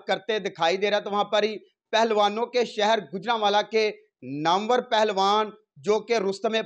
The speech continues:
पाकिस्तान हैं, जमान अनवर उर्फ जानी पहलवान जो हैं, वो भी आज के दिन को यादगार बनाने के लिए मुनफरद अंदाज में जो है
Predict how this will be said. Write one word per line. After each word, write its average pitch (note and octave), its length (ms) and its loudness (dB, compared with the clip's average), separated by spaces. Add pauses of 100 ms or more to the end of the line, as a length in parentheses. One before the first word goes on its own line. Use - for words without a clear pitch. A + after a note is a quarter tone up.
पाकिस्तान G#3+ 640 0
हैं, G#3+ 240 0 (260)
जमान G3 580 2 (120)
अनवर G#3 280 0
उर्फ G#3+ 300 -4 (100)
जानी G3 360 0
पहलवान G#3 420 2
जो G#3 100 0
हैं, G#3 200 2 (280)
वो F#3+ 120 0
भी A3 180 -6 (120)
आज G3+ 380 4
के A3+ 180 -2
दिन G3+ 180 -6
को A3 200 2 (460)
यादगार G#3 680 2
बनाने G3 360 0
के A#3 100 -6
लिए A3 300 -4 (520)
मुनफरद D4 640 -2 (260)
अंदाज G#3 460 0
में A#3+ 160 -8
जो A3 100 -4
है G#3+ 280 2